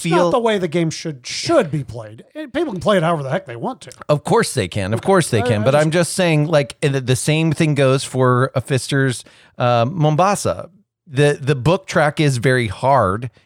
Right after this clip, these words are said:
Speaker 2: It's very, it has to be optimal, but it's not, like,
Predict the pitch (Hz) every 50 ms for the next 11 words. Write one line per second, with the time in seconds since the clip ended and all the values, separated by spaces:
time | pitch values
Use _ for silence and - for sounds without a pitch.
0 | _ - 120 - 107 104 135 139 143 139 135 - - 135 120 131 135 135 127 -
1 | - 123 127 120 117 107 101 - - - - - - - 135 143 135 - - 117
2 | 107 104 101 131 139 135 - - 160 147 147 - 127 120 - -